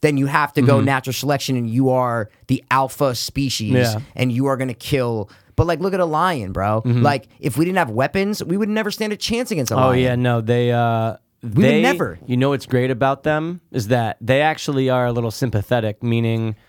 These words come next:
Speaker 1: Who is?
Speaker 2: lions, when it comes to killing. They'll kill their target. So if they came to see us, right, we went out there, whatever, we're in the fucking, whatever, we're in the wood,
Speaker 1: African
Speaker 2: even though, fuck it, we're in, um,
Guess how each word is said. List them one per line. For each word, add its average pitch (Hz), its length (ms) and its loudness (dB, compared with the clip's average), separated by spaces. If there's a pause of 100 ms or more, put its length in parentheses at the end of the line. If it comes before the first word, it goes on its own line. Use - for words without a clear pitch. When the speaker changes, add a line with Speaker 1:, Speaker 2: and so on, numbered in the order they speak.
(260)
Speaker 1:
Who 180 160 4
is? 113 180 -4
Speaker 2:
lions, 113 560 0
when 127 120 0
it 117 40 2
comes 120 200 -2
to 107 60 -10
killing. 107 460 -2 (480)
They'll 165 280 2 (120)
kill 120 580 -2 (680)
their 120 580 0
target. 110 500 -2
So 120 160 0
if 107 80 -6
they 156 160 0
came 170 300 -2
to 135 80 -2
see 147 260 -4
us, 117 220 -4
right, 127 140 2
we 139 120 0
went 151 120 0
out 127 180 -2
there, 123 180 2
whatever, 117 200 0
we're 131 100 0
in 131 60 -2
the 120 40 -4
fucking, 123 400 -2
whatever, 113 220 0
we're 113 60 2
in 123 120 2
the - 0 -
wood, 127 140 0 (160)
Speaker 1:
African 113 300 0
Speaker 2:
even 254 180 0
though, 233 160 0
fuck 202 180 0
it, 143 60 0
we're 180 180 2
in, 175 240 -2
um, 165 500 0